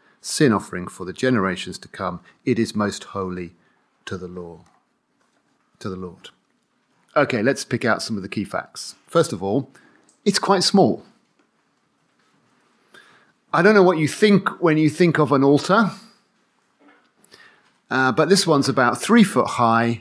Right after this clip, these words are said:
and about one and a half foot square. In fact, it's pretty much the size of this lectern. It's a pretty good version of the altar of incense, okay?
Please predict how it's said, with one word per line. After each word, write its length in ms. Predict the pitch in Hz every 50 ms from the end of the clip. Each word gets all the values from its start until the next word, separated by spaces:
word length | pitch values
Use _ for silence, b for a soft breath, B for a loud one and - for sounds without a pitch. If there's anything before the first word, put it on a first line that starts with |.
| - _ -
and 100 | 117 117
about 420 | 113 117 113 110 - - - -
one 180 | 117 120 120 113
and 80 | 110 107
a 20 |
half 200 | 104 120 107 -
foot 180 | - - 98 -
square. 400 | - - - 101 95 92 92 - -
In 80 | -
fact, 340 | - - 151 147 - - - _
it's 100 | - -
pretty 360 | - _ - - 202 - 147
much 300 | 120 110 113 - - -
the 100 | - 113
size 360 | - - - 117 113 110 - 123
of 60 | 104
this 160 | 113 107 -
lectern. 380 | 160 156 - - - - - - _ _ _ _ _ _ _ _ _
It's 100 | _ _
a 40 | _
pretty 360 | - - - 165 139 - 135
good 340 | 110 - 117 110 98 - - - - _ _ b b b b b b b b b b b b b b _ _ -
version 500 | 95 104 117 113 113 107 95 113 107 107
of 80 | 101
the 100 | 107 113
altar 300 | 98 107 107 104 - 127
of 60 | 120 135
incense, 640 | 139 113 - - 104 92 - - - - - - - _ -
okay? 260 | 113 - 156 165 185